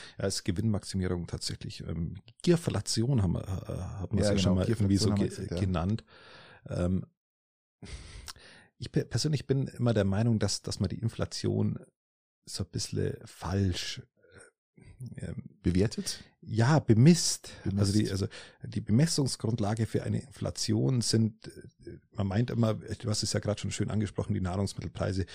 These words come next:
Speaker 1: äh, haben eine andere Inflationsrate wie zum Beispiel eine Immobilie,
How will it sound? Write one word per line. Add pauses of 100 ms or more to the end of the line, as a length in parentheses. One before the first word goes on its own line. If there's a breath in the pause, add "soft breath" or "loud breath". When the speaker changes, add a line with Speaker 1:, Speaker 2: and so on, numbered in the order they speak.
(360 loud breath)
Speaker 1:
äh,
haben
eine
andere
Inflationsrate
wie
zum
Beispiel
eine
Immobilie,